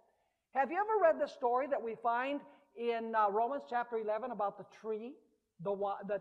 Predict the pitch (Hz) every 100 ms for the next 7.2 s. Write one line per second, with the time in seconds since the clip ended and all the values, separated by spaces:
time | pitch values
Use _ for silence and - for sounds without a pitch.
0 | 208 196 - - 220 233 254 190 214 196
1 | 185 185 226 254 - 214 175 202 202 220
2 | 214 226 - - _ - 190 202 233 214
3 | 214 208 - - _ 175 185 214 226 233
4 | 214 208 220 220 170 208 214 214 220 175
5 | 196 190 - 233 208 214 202 220 208 208
6 | 196 196 202 214 - 208 208 285 381 285
7 | 269 226